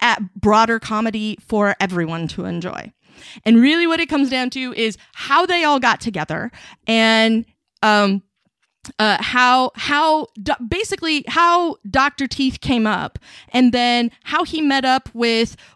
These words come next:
Floyd and Janice and Zoot and everybody and ha-, and Animal, and how all of that happened, how each of them got to be who they were, maybe a little bit about how each of them got to be on the instrument they were on. I mean, Animal doesn't really need a lot of explanation, but, you know,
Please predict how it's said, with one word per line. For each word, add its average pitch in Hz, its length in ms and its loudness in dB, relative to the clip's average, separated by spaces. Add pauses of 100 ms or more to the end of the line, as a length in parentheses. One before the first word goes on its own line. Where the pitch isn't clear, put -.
Floyd 262 560 0
and 233 300 -2
Janice 226 500 -2
and 214 220 0
Zoot 214 400 -2
and 214 100 -4
everybody 202 380 -4
and 185 80 -6
ha-, 226 200 -6
and 202 220 -4
Animal, 190 440 0 (300)
and 208 340 0 (100)
how 320 400 -2
all 285 260 0
of 277 140 -4
that 220 220 0
happened, 180 440 -6
how 233 300 0
each 254 240 -2
of 247 100 -8
them 240 220 2
got 208 240 -2
to 226 80 -2
be 226 580 -2 (920)
who 302 140 4
they 285 160 2
were, 226 400 0
maybe 240 460 0 (160)
a 220 60 -2
little 233 160 2
bit 214 140 -2
about 214 200 -2
how 202 160 -4
each 220 180 -6
of 214 60 -8
them 208 160 -6
got 185 200 -8
to - 80 -12
be 190 140 -6
on 185 120 -4
the 185 120 -4
instrument 349 460 0
they 349 140 -2
were 339 100 -4
on. 349 260 0
I 269 40 0
mean, 214 280 -2
Animal 202 220 -2
doesn't 190 240 -6
really 185 260 -6
need 180 200 -8
a 180 60 -6
lot 180 180 -6
of 185 60 -4
explanation, 202 760 -2
but, 196 380 -2
you 226 180 -4
know, 220 120 2